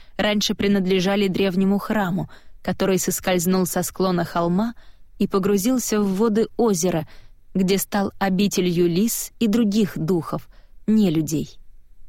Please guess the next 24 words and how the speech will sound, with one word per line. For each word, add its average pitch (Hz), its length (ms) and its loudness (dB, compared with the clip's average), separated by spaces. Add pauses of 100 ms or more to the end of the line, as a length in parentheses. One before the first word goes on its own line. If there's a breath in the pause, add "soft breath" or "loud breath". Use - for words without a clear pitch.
(640)
Джу, 180 380 2
которая 233 520 0
никогда 226 500 2
не 185 180 2
видела 185 360 2
других 170 480 -2
духов, 190 460 -4 (260 loud breath)
кроме 185 300 0
призраков 175 560 -2
людей, 180 500 -2 (500)
всегда 240 360 0
сомневалась 233 760 0
в 165 80 0
их 170 120 -2
существовании. 160 1000 -4 (640)
Но 185 200 2
в - 80 -8
темной, 202 460 2
неподвижной 175 760 0
поверхности 185 800 -2
озера 196 460 0 (380 loud breath)
было 196 280 2
нечто 196 380 0
такое, 214 640 -4